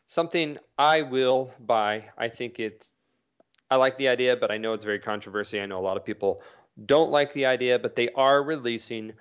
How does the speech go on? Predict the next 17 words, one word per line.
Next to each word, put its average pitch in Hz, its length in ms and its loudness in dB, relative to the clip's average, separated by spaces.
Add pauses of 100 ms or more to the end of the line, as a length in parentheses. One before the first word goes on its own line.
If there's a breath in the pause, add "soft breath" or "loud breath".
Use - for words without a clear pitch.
(380 soft breath)
Marvel's 123 580 0
first - 580 -6 (260)
six - 520 -6
issues 117 480 -4
of 113 260 -2
Star 107 400 2
Wars, 98 480 -4 (760 soft breath)
Star 123 340 2
Wars 127 320 0 (100)
Episode 131 400 0
One, 104 500 -6 (200)
A 107 240 -2
New 117 300 -6
Hope 104 480 -2
original 107 420 -4
graphic 104 480 -2
novel. 92 500 -2